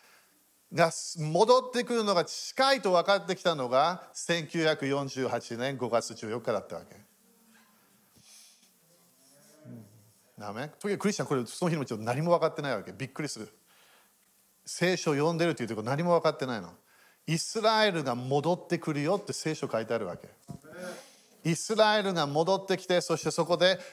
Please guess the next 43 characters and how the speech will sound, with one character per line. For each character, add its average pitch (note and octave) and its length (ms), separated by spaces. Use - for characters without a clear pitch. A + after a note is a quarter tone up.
た A#3 220
だ C4 140
の G#3 120
な F3+ 200
ん F#3+ 40
か E3+ 100
小 A3 460
さ G#3 160
な G3+ 120
な G3 180
ん F#3 60
か D#3+ 100
影 E3 280
響 - 120
す E3+ 100
る。 - 60
い D#3 40
や、 D3+ 40
そ G#3+ 220
こ G#3+ 160
か G#3 160
ら E3 100
す F3+ 580
ご A3 180
い F3 80
国 F3+ 320
々 E3 340
を F3+ 40
影 D3+ 220
響 C3+ 200
す - 120
る B2 100
よ F3 80
っ G3 40
て - 100
書 A2+ 100
い A#2 40
て A#2+ 60
あ A2+ 40
っ G#2 40
た - 100
わ - 60
け。 - 140